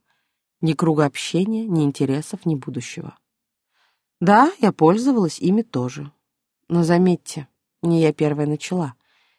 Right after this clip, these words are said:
Я просто вывернула ситуацию в свою пользу. Смогла,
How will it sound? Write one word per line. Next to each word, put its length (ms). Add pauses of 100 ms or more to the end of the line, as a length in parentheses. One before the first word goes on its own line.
(120)
Я 160
просто 420
вывернула 500
ситуацию 640
в 60
свою 220
пользу. 500 (340)
Смогла, 600